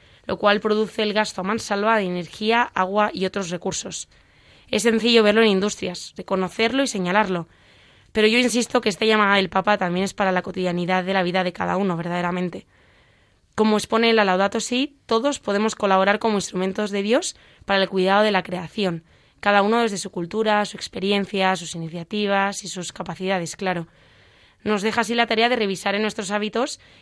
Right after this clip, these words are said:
el uso que hacemos de las cosas y las posibilidades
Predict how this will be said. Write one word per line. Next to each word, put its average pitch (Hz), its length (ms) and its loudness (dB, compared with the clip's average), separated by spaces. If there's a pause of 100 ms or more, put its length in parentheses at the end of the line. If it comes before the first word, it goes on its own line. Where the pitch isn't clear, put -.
el 196 160 -2
uso 220 200 -2
que 220 80 -2
hacemos 214 260 -4
de 220 60 -4
las 185 160 -4
cosas 254 440 -6
y - 60 -8
las 185 160 -4
posibilidades 190 840 -4